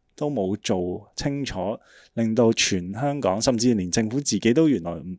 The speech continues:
嗰刻唔係好知道原來嗰個係古蹟，係啦。咁所以點解普查咁重要？點樣喺成個城市發展嘅過程，呃，過程平衡本身呢啲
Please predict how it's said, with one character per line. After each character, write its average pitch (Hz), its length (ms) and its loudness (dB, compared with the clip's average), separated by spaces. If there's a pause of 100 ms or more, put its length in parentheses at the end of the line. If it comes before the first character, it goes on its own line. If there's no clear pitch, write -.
(160)
嗰 160 140 4
刻 - 220 -2
唔 95 60 -8
係 90 180 -6
好 107 160 -4
知 151 220 -4
道 123 160 2
原 90 100 -4
來 85 120 -8
嗰 90 40 -8
個 127 80 0 (100)
係 85 40 0
古 76 120 -10
蹟， 101 140 -6 (540)
係 - 80 -8
啦。 - 100 -18 (220)
咁 185 60 -4
所 220 120 4
以 180 40 6
點 139 120 2
解 185 200 4 (120)
普 110 320 8
查 101 260 2
咁 107 80 -8
重 98 220 -2
要？ 95 220 2 (680)
點 117 180 4
樣 175 320 6
喺 165 160 2
成 95 200 2
個 107 120 4
城 98 200 -2
市 110 100 -2
發 120 160 0
展 123 180 -2
嘅 123 120 2
過 95 180 0
程， 95 180 -4 (180)
呃， 104 180 4
過 113 180 2
程 98 260 -2
平 98 300 2
衡 95 260 -6
本 104 140 -2
身 151 180 2
呢 151 140 2
啲 151 320 2